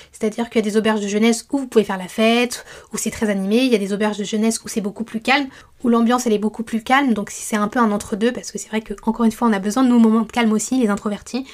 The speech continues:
Donc, euh, c'est peut-être une bonne alternative. Vous avez aussi des petites auberges de jeunesse où vous avez seulement quelques chambres. Donc ça, c'est encore mieux. Vous pouvez croiser du monde, mais pas trop.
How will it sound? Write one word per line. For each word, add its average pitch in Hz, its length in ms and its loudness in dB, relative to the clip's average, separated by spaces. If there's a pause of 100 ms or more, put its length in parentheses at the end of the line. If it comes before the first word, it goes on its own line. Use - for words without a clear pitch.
(180)
Donc, 190 200 -10
euh, 196 80 -4
c'est - 160 -8
peut-être 254 300 -2
une 208 100 4
bonne 208 140 0
alternative. 202 580 -4 (360)
Vous 214 120 -2
avez 208 140 0
aussi 208 180 -2
des 220 120 -2
petites 233 360 -4
auberges 220 300 2
de 208 80 -2
jeunesse 214 420 -2
où 214 60 -4
vous 196 120 -10
avez 190 120 -8
seulement 214 320 -4
quelques 233 340 -2
chambres. 254 320 -2 (260)
Donc 185 120 -12
ça, 220 160 0
c'est 214 100 -8
encore 180 240 -8
mieux. 208 320 2 (560)
Vous 233 140 -2
pouvez 247 220 -2
croiser 240 280 0
du 214 140 0
monde, 240 220 2
mais 240 140 4
pas 240 140 2
trop. - 280 -4